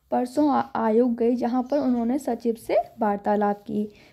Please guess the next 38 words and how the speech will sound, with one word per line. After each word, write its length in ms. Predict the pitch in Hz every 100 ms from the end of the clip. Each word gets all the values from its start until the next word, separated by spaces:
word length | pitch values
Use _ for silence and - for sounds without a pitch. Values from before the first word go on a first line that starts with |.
| _
तो 60 | 262
वहाँ 340 | 233 240 254 262
पर 100 | 302
उन्होंने 400 | 262 262 247 254
सचिव 340 | 254 240 247
जी 160 | 226 254
से 140 | 254 269
पूछा 420 | - 214 214 269
कि 180 | 269 311
आखिर 420 | - 220 233 285
जो 120 | 285
उनका 240 | 294 277 277
रिजल्ट 540 | 226 202 220 233 254
है 220 | 247 247 294 - - - -
एएसओ 600 | 233 247 262 262 269 277
लोअर 400 | 240 220 226 233
पीसीएस 600 | 247 262 262 262 262 269 -
कब 200 | - 285 -
तक 160 | 311 -
आने 280 | 214 220 220
का 220 | - 523 - - - _ _
संभावना 580 | - 233 233 214 202 202
है। 140 | 202 202
तो 120 | 208
यहाँ 280 | 233 233 247
पर 160 | 254 311
सचिव 340 | 269 240 254
ने 160 | 262 262
कहा 260 | 240 214 247
कि 200 | 320 311
आखिरी 380 | 233 233 233 311
बार 160 | 302 269
जब 200 | 254 226
आप 160 | 220 - -
आए 180 | 202
थे 160 | 214 262
तो 140 | 269 294
हमने 380 | - 220 226